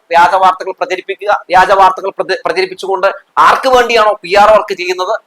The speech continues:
ആ, ആ, അവരെ ജയിപ്പിക്കാൻ വേണ്ടി ശ്രമം നടത്തുക, ഇതൊക്കെയാണ് നമ്മുടെ മാധ്യമങ്ങൾ ചെയ്തുകൊണ്ടിരിക്കുന്നത്. എന്തായാലും എക്കാലത്തും ഇത്തരത്തിലുള്ള ഗിമ്മിക്ക് നമ്പറുകളൊന്നും ഫലവത്താകില്ല എന്ന് മാപ്രകളെ ഓർമ്മപ്പെടുത്തുകയാണ്. ജനം ഇത് കണ്ണു തുറന്ന് കാണുന്നുണ്ട്.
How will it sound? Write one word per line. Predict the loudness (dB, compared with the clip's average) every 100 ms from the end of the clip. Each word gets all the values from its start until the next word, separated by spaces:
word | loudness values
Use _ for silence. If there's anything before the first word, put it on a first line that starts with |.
| _ _ -2
ആ, |
ആ, | 2 4 4 2
അവരെ | 2 0 -2
ജയിപ്പിക്കാൻ | -2 -2 -2 -4 -4
വേണ്ടി | -6 -6
ശ്രമം | -4 0
നടത്തുക, | -2 -2 -2 -2 -2
ഇതൊക്കെയാണ് | -6 -2 0
നമ്മുടെ | 0 -2
മാധ്യമങ്ങൾ | 0 -2 -4 -10 -10
ചെയ്തുകൊണ്ടിരിക്കുന്നത്. | -10 -12 -12 -14 -16 -16 -20 _ -12
എന്തായാലും | -4 2 2 2 -4 _ _ _ _ _ -6
എക്കാലത്തും | -2 4 4 4 -2 -6
ഇത്തരത്തിലുള്ള | -6 -4 -2 0 -2
ഗിമ്മിക്ക് | 0 -4 -2 -2
നമ്പറുകളൊന്നും | -2 -2 -4 -2 -4 -8 -20 _ _ -2
ഫലവത്താകില്ല | 0 2 0 2 2 2 2 2 0
എന്ന് | -4 -6 -6 _ _
മാപ്രകളെ | 0 2 2 2 2 0 0
ഓർമ്മപ്പെടുത്തുകയാണ്. | -2 -2 -4 -8 -8 -4 -4 -4 -8 -4
ജനം | 0 0 0
ഇത് | -4
കണ്ണു | -2 -2 0
തുറന്ന് | -2 -2
കാണുന്നുണ്ട്. | 0 -2 -2 -6 -8